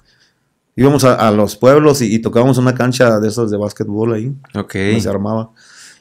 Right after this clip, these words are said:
Speaker 1: Y empezábamos con la música bien fina, ¿no? <laughs> Y, y la gente
Speaker 2: Híjole.
Speaker 1: nada más se nos quedaba viendo.
Speaker 2: Ah, cabrón, ok.
Speaker 1: Y empezamos a tocar rolas de tecnobanda.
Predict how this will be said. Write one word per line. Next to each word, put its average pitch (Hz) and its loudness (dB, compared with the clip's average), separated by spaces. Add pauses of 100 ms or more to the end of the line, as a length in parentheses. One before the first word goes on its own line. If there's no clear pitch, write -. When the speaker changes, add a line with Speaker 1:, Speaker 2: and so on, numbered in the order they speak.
Speaker 1:
Y 117 0
empezábamos 117 -2
con 123 -2
la 107 2
música 113 0 (840)
bien 107 0
fina, 113 2
¿no? 127 0
<laughs> - -14
Y, - -4
y 123 4
la 117 4
gente 139 2
Speaker 2:
Híjole. 143 4
Speaker 1:
nada 147 0
más 156 2
se 151 4
nos 131 0
quedaba 131 2
viendo. 127 -8
Speaker 2:
Ah, 147 -2
cabrón, 160 -6
ok. - -12
Speaker 1:
Y 139 2
empezamos 143 4
a 175 4
tocar 147 4
rolas 165 4
de 147 4
tecnobanda. 139 2